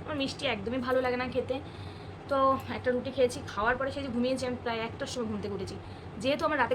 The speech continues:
ঘুম হয় না, তো ডক্টর আমাকে একটাই কথা বলেছে, "আপনার যখন ঘুম আসবে আপনি তখনই ঘুমাবেন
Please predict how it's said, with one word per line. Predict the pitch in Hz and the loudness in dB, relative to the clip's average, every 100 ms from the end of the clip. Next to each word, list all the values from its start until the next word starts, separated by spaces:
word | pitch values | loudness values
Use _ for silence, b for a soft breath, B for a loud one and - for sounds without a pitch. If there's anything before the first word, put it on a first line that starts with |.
| 202 | 0
ঘুম | 262 269 | 0 0
হয় | 226 | 0
না, | 247 | -2
তো | 240 | 0
ডক্টর | 220 - 277 | 0 2 0
আমাকে | 277 | 0
একটাই | 254 269 269 | -4 -2 -2
কথা | 277 | -2
বলেছে, | 240 240 | -2 -2
"আপনার | 233 262 185 | -2 -4 0
যখন | 226 - 320 339 | -2 -2 -4 -2
ঘুম | 226 269 | 0 2
আসবে | 262 196 220 294 B B B - | 2 2 -2 -2 B B B -6
আপনি | 220 262 | -4 0
তখনই | 277 262 339 | 0 0 -2
ঘুমাবেন | 254 294 302 339 | 0 0 0 -2